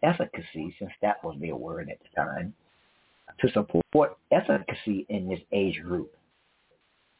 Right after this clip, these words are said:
No wonder four members of the F D A advisory committee voted no and one abstained from supporting the authorization. A mention that was left out to the general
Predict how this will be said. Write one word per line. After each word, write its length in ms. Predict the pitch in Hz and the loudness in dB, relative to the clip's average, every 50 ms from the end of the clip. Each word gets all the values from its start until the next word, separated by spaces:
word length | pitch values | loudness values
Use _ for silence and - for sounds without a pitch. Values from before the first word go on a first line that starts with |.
| _ _ _ _ _ _ - 101 | _ _ _ _ _ _ 0 4
No 160 | 123 131 131 | 6 8 8
wonder 440 | 135 135 139 147 151 143 123 98 87 - - - | 10 10 10 8 8 6 6 4 2 0 2 6
four 240 | 123 127 131 127 | 6 8 8 8
members 400 | 123 120 127 127 123 117 113 95 | 6 6 6 6 6 4 2 2
of 120 | 104 98 92 | 2 2 2
the 120 | 104 104 - | 0 -2 0
F 180 | 107 120 117 117 110 | 0 0 0 0 -2
D 360 | 113 113 107 107 104 104 101 - | -2 0 0 2 0 0 -2 -2
A 60 | 107 | -4
advisory 720 | 98 85 87 104 107 113 113 110 101 101 90 95 98 95 - - | -6 -2 2 4 6 8 6 6 4 0 -4 -4 -6 -6 -6 -8
committee 420 | 85 90 95 95 98 92 87 87 - _ _ _ _ _ - 90 90 98 107 - - 95 | -8 -8 -6 -6 -6 -8 -8 -10 -12 _ _ _ _ _ -10 -10 -10 -10 -12 -12 -8 -4
voted 460 | 95 98 98 104 104 107 101 104 110 - | -4 -4 -4 -4 -4 -4 -2 -2 2 4
no 340 | 127 120 110 80 - - - _ _ _ _ - - _ _ _ _ _ | 6 6 6 4 2 -4 -12 _ _ _ _ -20 -20 _ _ _ _ _
and 240 | 98 98 92 92 90 | -4 -2 -2 -2 2
one 160 | 101 110 110 | 4 4 6
abstained 720 | 113 104 107 - - - 147 160 170 151 127 113 110 110 - - - - - _ - | 4 4 0 -2 -2 2 4 4 6 6 4 2 0 0 -2 -8 -18 -20 -18 _ -4
from 140 | 127 123 127 - | -4 -2 0 2
supporting 500 | - 160 - - 113 101 104 117 110 113 | 0 0 2 0 0 0 0 0 0 0
the 100 | 107 101 - - | 0 0 0 2
authorization. 1000 | 120 113 110 - 123 117 120 117 127 131 131 123 - - 113 101 80 - - - - _ _ - - - _ _ _ _ _ _ _ _ _ _ _ _ _ _ _ _ _ _ _ _ _ _ _ | 2 0 2 0 -2 -4 -2 2 4 6 6 6 4 2 0 -2 -2 -4 -8 -14 -20 _ _ -20 -20 -20 _ _ _ _ _ _ _ _ _ _ _ _ _ _ _ _ _ _ _ _ _ _ _
A 120 | - 117 113 | 6 6 8
mention 680 | 107 113 131 139 143 143 143 - 123 113 117 117 117 | 8 8 8 8 6 4 2 2 2 2 2 2 2
that 200 | 117 117 - 120 | 2 2 0 0
was 140 | 120 113 - 92 98 | -2 -4 -2 0 2
left 320 | 113 135 135 127 - - - - _ - | 4 4 4 4 0 -4 -10 -8 _ 2
out 280 | 127 147 - - - - - - | 4 4 4 2 0 -6 -6 -2
to 80 | 131 | 0
the 80 | 107 107 | 0 0
general 460 | 107 113 117 120 117 113 117 113 110 | 0 2 2 2 2 2 0 -2 -4